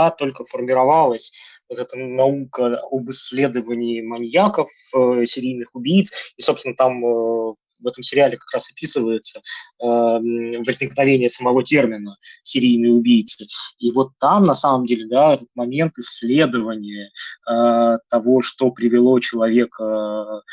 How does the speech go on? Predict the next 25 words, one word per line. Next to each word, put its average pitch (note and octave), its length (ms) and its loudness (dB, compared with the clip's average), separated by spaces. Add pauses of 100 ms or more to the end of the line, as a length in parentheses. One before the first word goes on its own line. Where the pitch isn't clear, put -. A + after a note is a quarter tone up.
(320)
к A#2 320 -2
какому-то B2 400 -4
конкретному B2 580 -2
действию C3 480 4
деструктивному, A2 840 -2 (340)
э, A#2 280 6 (160)
там E3 200 4
вот F3 140 2
как - 180 -4
раз C#3+ 200 2
это C3 200 2
описывалось, G#2+ 640 -6
да, D3 200 4
и A#2+ 80 -4
там C#3+ 240 -2
это B2 160 -14
было B2 280 0
обосновано. A#2 680 -4 (520)
Э, B2+ 220 2
вот. C3 300 0
Но C3 80 0
с B2 60 -10
другой C#3 260 2
стороны, C#3 340 0
когда, C3 380 2